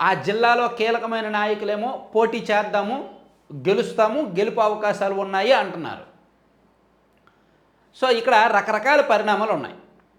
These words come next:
So, ఈ ఎన్నిక విషయంలో ఫుల్ క్లారిటీ ఏంటి, అసలు చంద్రబాబు గారు ఏమనుకుంటున్నారు, మీటింగ్స్లో ఏం చర్చించారు,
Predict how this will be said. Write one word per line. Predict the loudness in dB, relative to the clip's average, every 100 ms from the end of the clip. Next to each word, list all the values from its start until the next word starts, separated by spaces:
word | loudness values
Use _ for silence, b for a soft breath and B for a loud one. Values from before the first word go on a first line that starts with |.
| _ _ _ 0
So, |
ఈ | 0 0 -2
ఎన్నిక | -2 -2 0
విషయంలో | 0 0 -2 -2
ఫుల్ | -2 -2 -4
క్లారిటీ | -2 2 4 4 2 -2 -8 -6
ఏంటి, | -6 -4 -8 -10 -12
అసలు | -10 -8
చంద్రబాబు | -4 -2 2 4 4
గారు | 2 0
ఏమనుకుంటున్నారు, | 0 -4 -6 -8 -8 -8 -6 -6
మీటింగ్స్లో | -6 -4 -6 -8 -4 -4
ఏం | -4 -4 -2 -2
చర్చించారు, | -4 -8 -8 -8 -6 -4 -6 -8